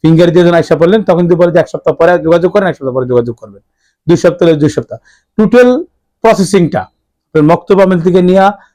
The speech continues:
এবং বাংলাদেশ এম্বাসিতে পেপারটা নিয়া সম্পূর্ণ প্রসেসিংটা আপনি বিশ থেকে পঁচিশ দিনের ভিতরে বাংলাদেশে চলে যেতে পারবেন, যদি আপনি নিজে নিজে প্রসেসিংটা করেন।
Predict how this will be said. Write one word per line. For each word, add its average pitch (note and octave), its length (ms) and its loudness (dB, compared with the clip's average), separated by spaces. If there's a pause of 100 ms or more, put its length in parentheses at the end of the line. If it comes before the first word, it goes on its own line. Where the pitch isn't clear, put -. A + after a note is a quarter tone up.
(200)
এবং C#3+ 480 0
বাংলাদেশ E3 280 2
এম্বাসিতে E3+ 300 0
পেপারটা F3+ 380 0
নিয়া F3+ 280 0
সম্পূর্ণ G#3+ 460 0
প্রসেসিংটা G3 480 0
আপনি A3 200 0 (520)
বিশ G#3+ 360 0
থেকে G3 200 2
পঁচিশ F#3+ 320 -2
দিনের G#3 260 2
ভিতরে D#3+ 240 -2
বাংলাদেশে C#3+ 320 -2
চলে A2+ 180 -6
যেতে A#2 140 -10
পারবেন, G#2 280 -8
যদি - 360 -6
আপনি E3 160 -2
নিজে F3 280 2
নিজে F#3+ 180 2
প্রসেসিংটা F3+ 580 -4 (400)
করেন। A2+ 300 -2